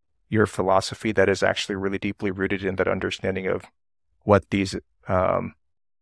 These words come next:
what I would call tail environments feel like, then I think that there's sort of a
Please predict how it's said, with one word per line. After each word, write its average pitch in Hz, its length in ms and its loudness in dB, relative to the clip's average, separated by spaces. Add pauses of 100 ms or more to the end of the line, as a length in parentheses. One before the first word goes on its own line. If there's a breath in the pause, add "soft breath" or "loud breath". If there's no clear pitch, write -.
(520)
what 101 180 2
I 101 60 6
would 95 220 -2
call 95 240 0
tail 104 340 0
environments 95 800 -2
feel 101 340 -2
like, 143 380 -4 (180)
then 101 420 2
I 95 80 6
think 107 280 -2
that 92 160 0 (160)
there's 98 200 -2
sort - 180 -6
of 101 80 -4
a 95 180 0